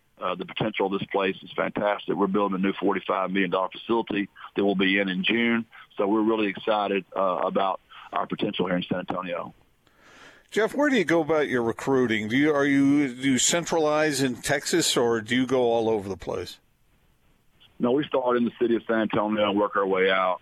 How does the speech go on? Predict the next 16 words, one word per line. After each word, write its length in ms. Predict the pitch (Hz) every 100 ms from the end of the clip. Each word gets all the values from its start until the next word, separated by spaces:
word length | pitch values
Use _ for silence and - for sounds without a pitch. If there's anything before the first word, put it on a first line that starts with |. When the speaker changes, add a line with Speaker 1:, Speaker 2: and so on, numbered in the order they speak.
| -
Speaker 1:
We 140 | 101
only 160 | 107 104
had 160 | 107
eleven 420 | 92 98 104 101
players 420 | 95 104 104 101 95
on 120 | 92
the 80 | 87
roster 560 | 98 101 95 - 92 -
from 160 | 101 95
San 120 | 101
Antonio 460 | 95 92 95 92 92
when 140 | 92
we 100 | 87
got 200 | 87 92
the 60 | 95
job. 460 | 85 92 90 90